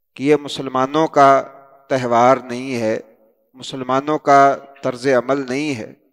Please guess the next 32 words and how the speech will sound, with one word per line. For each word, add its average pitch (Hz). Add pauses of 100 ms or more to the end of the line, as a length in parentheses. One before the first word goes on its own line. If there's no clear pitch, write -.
(840)
और 151
ना 175
ही 202 (1080)
हमारी 156
एशियाई 160
रिवायात 143
में 135 (160)
इसका 143
जिक्र 123
मिलता 120
है, 110 (880)
बल्कि 165
ये 170
गैरों 147
से 151 (760)
लिया 143
गया 131
एक 127
त्यौहार 127
है 139
जिसके 135
बारे 127
में 123
ज़्यादा 123
मजबूत 131
राय 123
ये 135
है 135
कि 143
ये 139
ईसाइयों 143
का 131